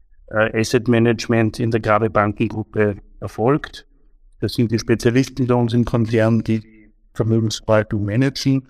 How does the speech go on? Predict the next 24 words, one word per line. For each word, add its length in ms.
Und 180
hier 180
findet 440
zwar 160
eine 180
kleine, 580
anteilsmäßig 800
kleine 320
Beimischung 800
von 220
Themen 340
statt, 460
wie 160
zum 180
Beispiel 480
Clean 260
Energy, 800
Agrar, 840
Electric 500
Vehicles, 560
Robotics 640
oder 200
auch 180
Healthcare. 600